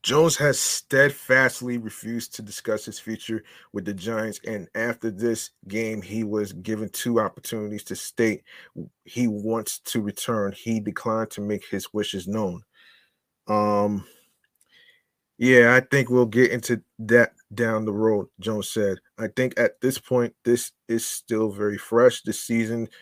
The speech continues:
this loss will take, will take some time to regroup and think through that going forward." Asked if his offseason goal is to remain with the Giants,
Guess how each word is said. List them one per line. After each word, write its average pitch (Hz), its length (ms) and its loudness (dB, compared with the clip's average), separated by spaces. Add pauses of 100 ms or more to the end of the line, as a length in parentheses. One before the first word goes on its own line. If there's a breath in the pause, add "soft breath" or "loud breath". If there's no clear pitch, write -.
(180 soft breath)
this 98 200 -4
loss 113 360 2 (340 soft breath)
will 101 300 0 (120)
take, - 280 -2 (400)
will 110 140 -4
take 120 200 0
some 113 160 -6
time 110 280 -4
to 110 120 -10
regroup 107 480 -2
and 104 220 -8
think 113 180 -2 (120)
through 110 260 0 (400 soft breath)
that 110 240 4 (100)
going 101 280 -4
forward." 110 480 -2 (800 loud breath)
Asked 123 340 0
if 120 140 -6
his 120 180 -4
offseason 113 840 -2 (160)
goal 127 380 6
is 120 240 0
to 113 100 -6
remain 110 520 -2 (440 soft breath)
with 104 220 -2 (160)
the 104 80 -6
Giants, 104 540 -4